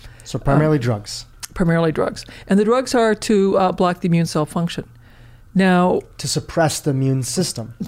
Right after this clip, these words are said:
Speaker 2: To suppress the immune cells so they can't attack you. And mind you, I was happy to take those drugs be-, because I wanted to treat my disease aggressively, and so I was, uh, very willing to do all of that.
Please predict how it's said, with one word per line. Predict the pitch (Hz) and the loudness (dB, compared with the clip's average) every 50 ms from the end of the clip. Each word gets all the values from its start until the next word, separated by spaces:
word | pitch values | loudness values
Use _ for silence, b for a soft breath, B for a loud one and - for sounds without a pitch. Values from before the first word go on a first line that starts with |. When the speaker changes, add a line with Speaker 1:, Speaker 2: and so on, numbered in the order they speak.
| - - | -6 -2
Speaker 2:
To | - 165 151 | -2 -2 -2
suppress | - - - - - 208 226 - - | -2 -4 -4 -2 -2 -2 -2 0 0
the | 247 | 2
immune | 214 202 202 202 | 4 4 4 2
cells | 196 - - 214 196 190 190 | 0 0 0 2 2 2 2
so | - - 185 | 0 0 0
they | 180 175 | 0 0
can't | - - 185 196 196 | 0 0 0 0 -2
attack | 247 - 233 185 160 156 - | -4 -4 -2 -2 -2 -2 -2
you. | - 170 202 - B B B B B B B B B - | -4 -4 -4 -6 B B B B B B B B B -2
And | 214 220 | 0 2
mind | 269 320 381 359 | 4 2 2 2
you, | - 196 | 2 2
I | 190 208 247 | 2 2 0
was | 320 320 - | 0 0 0
happy | 254 226 247 285 | -2 -2 0 -2
to | 254 233 | -2 0
take | - 233 220 - | 0 0 0 2
those | 240 240 - | 0 -2 0
drugs | - 202 180 180 190 - - - - - 196 | 0 2 2 2 0 -2 -8 -14 -16 -16 -14
be-, | - - - - - - - | -14 -14 -14 -16 -20 -12 -6
because | 165 160 - 180 170 - | -6 -2 -2 -2 0 0
I | 175 | 0
wanted | 180 185 190 185 | 2 2 0 0
to | - | 0
treat | - - | -2 -2
my | 220 190 | 0 0
disease | 180 180 165 170 170 180 | 0 2 2 2 2 0
aggressively, | 190 170 170 160 156 - 175 156 170 170 175 | 0 0 0 -2 -2 -4 -4 -2 0 0 0
and | 170 - | 0 -2
so | - 175 165 | -2 -2 -2
I | 165 160 | -2 -2
was, | 165 165 170 - - - B B B B B B B B B - | -2 -4 -6 -8 -12 -14 B B B B B B B B B -2
uh, | 180 170 175 | 0 0 0
very | 156 160 170 175 | 2 2 2 2
willing | 175 175 170 165 165 160 | 4 2 2 2 0 0
to | - 170 | -2 -2
do | 170 170 | -2 -2
all | 165 160 170 | -2 -2 -4
of | 170 180 | -6 -6
that. | - - - | -6 -8 -8